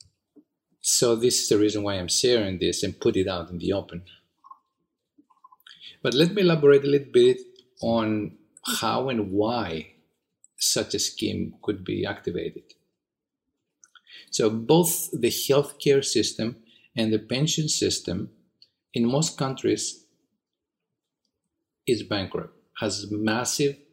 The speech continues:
liabilities, and there are no ways to resolve them. The longer lifespans,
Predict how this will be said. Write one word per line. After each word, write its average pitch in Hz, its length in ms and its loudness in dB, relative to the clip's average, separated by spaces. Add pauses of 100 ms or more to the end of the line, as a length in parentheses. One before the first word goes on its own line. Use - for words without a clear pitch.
(300)
liabilities, 98 1080 0 (240)
and 107 100 0
there 104 100 2
are 98 80 -4
no 120 360 0
ways 107 320 4
to 98 60 -2
resolve 87 440 -2
them. - 100 -20 (3000)
The 113 160 6
longer 147 380 6
lifespans, 131 960 0